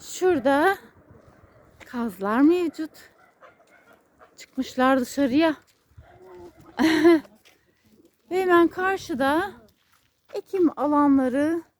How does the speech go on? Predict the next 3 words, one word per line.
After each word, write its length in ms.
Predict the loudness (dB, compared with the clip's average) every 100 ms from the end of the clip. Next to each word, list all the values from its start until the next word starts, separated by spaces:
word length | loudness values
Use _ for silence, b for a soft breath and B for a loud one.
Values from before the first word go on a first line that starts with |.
| _ _ _ _ _ -12
mevcut 380 | -6 -6 -4
arkadaşlar. 1200 | -2 -2 -2 -2 -2 -4 -4 -2 0 0 -4 -18 -20 _ _ _ _ _ _ _ _ _ _ _ _ _ _ _ _ _ _ -20 -20 -20 _ -20 _ _ _ _ _ _ _ _ _
Evet, 180 | -2 -2